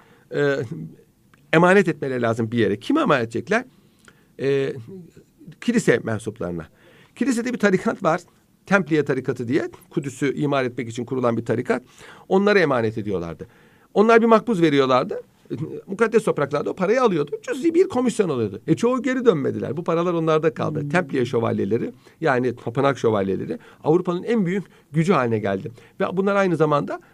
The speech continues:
Speaker 1: bankacılık kurdular. Haçlı seferlerin en mühim neticelerinden bir tanesi
Speaker 2: Hala
Speaker 1: Avrupa'da bankacılık sistemidir.
Speaker 2: Hala bunun etkileri devam ediyor mu?
Speaker 1: Ediyor tabii ki. O,
Speaker 2: O,
Speaker 1: yani,
Speaker 2: o
Speaker 1: e, bankacılar İtalyanlardır biliyorsunuz.
Speaker 2: Hı.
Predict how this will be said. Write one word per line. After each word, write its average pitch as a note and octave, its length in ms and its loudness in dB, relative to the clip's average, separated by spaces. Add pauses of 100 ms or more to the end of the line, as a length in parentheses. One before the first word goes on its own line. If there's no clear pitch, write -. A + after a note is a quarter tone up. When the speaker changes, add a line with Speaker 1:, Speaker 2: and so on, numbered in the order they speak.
Speaker 1:
bankacılık D3 640 0
kurdular. F2 380 -8 (240)
Haçlı E3+ 240 -2
seferlerin F#3+ 440 2
en A#3 180 2
mühim G3+ 200 0
neticelerinden D3 520 0
bir B2 60 -6
tanesi C#3 460 -4 (220)
Speaker 2:
Hala A#3 220 0
Speaker 1:
Avrupa'da F#3 440 4
bankacılık D#3+ 460 2
sistemidir. A2 640 -4 (480)
Speaker 2:
Hala B3 400 0
bunun A3+ 160 2
etkileri A3 400 0
devam G3+ 300 0
ediyor G#3 260 -2
mu? A3 220 -2 (160)
Speaker 1:
Ediyor C#3+ 280 4
tabii A#2+ 220 -2
ki. - 60 -4
O, E3 140 -2 (120)
Speaker 2:
O, - 80 0
Speaker 1:
yani, F3 260 6
Speaker 2:
o F#3+ 160 -2 (140)
Speaker 1:
e, D#3 360 -4
bankacılar F#3 880 2
İtalyanlardır A2 840 0
biliyorsunuz. F#2+ 520 -4
Speaker 2:
Hı. - 40 -20